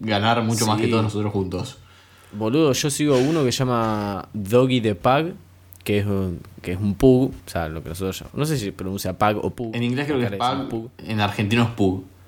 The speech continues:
Speaker 2: Bueno, <laughs> en argentino.
Speaker 1: <laughs>
Speaker 2: Eh, y es el, eh, tiene millones de seguidores y es un perro ultra famoso que tiene un montón,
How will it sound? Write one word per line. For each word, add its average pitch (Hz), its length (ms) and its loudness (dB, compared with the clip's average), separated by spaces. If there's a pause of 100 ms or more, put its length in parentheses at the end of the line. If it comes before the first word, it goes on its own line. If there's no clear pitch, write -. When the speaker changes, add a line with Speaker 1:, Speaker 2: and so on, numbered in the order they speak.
(1080)
Speaker 2:
Bueno, 107 300 4 (100)
<laughs> - 100 2
en 143 220 4
argentino. 98 500 0
Speaker 1:
<laughs> - 60 -20 (640)
Speaker 2:
Eh, 101 440 4
y 101 260 0
es - 340 0
el, 90 300 -2 (140)
eh, 92 100 2
tiene 123 260 0
millones 110 460 0
de 98 60 -4
seguidores 107 500 2
y 107 60 0
es - 240 -4
un 98 320 -4
perro 101 360 -2
ultra 95 300 -4
famoso 104 500 0
que 95 140 0
tiene 101 160 0
un 98 60 2
montón, 98 600 2